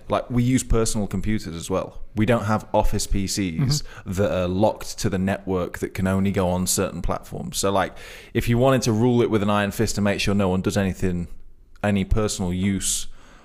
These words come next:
Speaker 1: on their devices, then you could do a lot more. But I think, f-,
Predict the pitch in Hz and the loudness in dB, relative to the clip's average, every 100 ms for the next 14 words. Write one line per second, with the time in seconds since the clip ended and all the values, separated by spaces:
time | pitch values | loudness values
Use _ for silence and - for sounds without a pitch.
0 | - - 90 90 95 85 92 92 95 - | -8 -2 0 2 0 0 0 2 2 0
1 | 80 82 90 90 90 - 85 95 92 - | -4 -4 -4 -4 -4 -6 -2 2 2 0
2 | 92 104 131 - - - - 98 95 - | 0 0 -2 -10 -18 -20 0 2 2 2
3 | 113 104 - - _ _ _ _ - - | 0 -2 -6 -20 _ _ _ _ -20 -20
4 | - - - - - | -20 -20 -20 -12 -4